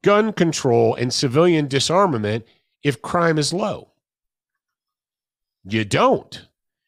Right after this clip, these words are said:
You keep crime high, you blame an object, and then you tell people that, "Well, I mean, if, if you don't support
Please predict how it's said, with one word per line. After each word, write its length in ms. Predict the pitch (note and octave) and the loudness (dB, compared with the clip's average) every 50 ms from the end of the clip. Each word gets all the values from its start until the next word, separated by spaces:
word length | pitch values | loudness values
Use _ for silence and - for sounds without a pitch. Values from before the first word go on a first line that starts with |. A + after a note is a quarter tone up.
| _ _ - - _ _ | _ _ -20 -20 _ _
You 140 | A#2 C#3+ D3 | -2 -2 0
keep 400 | - - - A3 B3+ C#4 - _ | 0 -2 -2 -2 -2 -2 -4 _
crime 400 | - - - G3+ A3 A3+ A#3 A#3 | -4 -2 2 2 4 4 2 2
high, 640 | G#3 E3 F3+ G#3+ A#3 G#3 D3 A2 G#2 A2+ C#3+ E3+ D3+ _ _ _ _ _ _ _ | 0 0 2 2 2 2 2 0 0 -2 -2 -2 -4 _ _ _ _ _ _ _
you 280 | F#2+ G2 A#2 C#3 E3 D#3 | _ -10 -4 -4 -4 -4
blame 520 | B2 G#2 G2 B2 C#3+ F#3 G#3 A#3+ C4 C4 | -4 -6 -2 0 2 2 4 2 2 2
an 160 | A#3+ A3 G#3 G3+ - | 2 2 0 -2 -2
object, 840 | - G3+ A3+ B3 A3+ D3+ - - G2 E2 F2+ A2 _ _ - - - _ _ _ _ _ _ _ _ _ _ | 0 2 2 2 0 -2 -6 -8 -8 -8 -10 -14 _ _ -14 -14 -14 _ _ _ _ _ _ _ _ _ _
and 140 | - C3 C3+ | -2 0 2
then 160 | C#3+ D3+ D3+ | 2 2 2
you 140 | D#3 D#3+ E3 | 0 0 -2
tell 280 | - - G3+ A3+ A#3 A3 | 0 2 2 4 4 2
people 460 | A3 F3+ C3+ A#2 A#2 - A#2+ B2 B2 | 2 0 -2 -2 -2 -2 -2 -2 0
that, 300 | A#2 C3+ C#3 C#3 B2+ A2+ | 0 2 2 0 0 0
"Well, 420 | G#2 C3 F3 A3 A#3+ A#3 A#3 _ _ _ _ _ _ _ _ A2+ - | 2 2 4 4 4 2 -2 _ _ _ _ _ _ _ _ -8 -4
I 80 | - A#2 | -4 -2
mean, 280 | A#2+ B2+ B2+ B2 A#2 A2+ | 0 0 0 0 0 -2
if, 160 | A2 A2 - - | -4 -6 -6 -4
if 180 | A2 A2+ G2 | -6 -6 -4
you 140 | G2+ C3 F#3 | -2 -2 2
don't 200 | A3 A#3 A3 F3+ | 2 2 2 2
support 680 | - - C#3+ - - F#3 B3+ D4+ A#3+ E3+ - _ _ | 0 -2 -2 -2 0 0 2 2 2 2 0 _ _